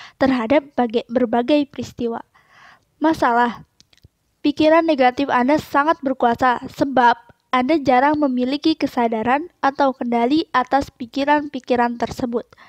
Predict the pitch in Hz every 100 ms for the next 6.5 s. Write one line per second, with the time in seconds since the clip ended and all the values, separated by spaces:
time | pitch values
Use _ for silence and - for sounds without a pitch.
0 | - - - - 302 339 349 294 254 254
1 | 269 254 240 247 247 233 233 254 285 269
2 | 269 247 247 240 240 233 226 226 302 -
3 | - - 262 254 240 240 302 - 302 285
4 | 247 240 240 254 269 302 302 254 262 277
5 | 254 240 254 240 - _ - - - _
6 | 240 214 - 269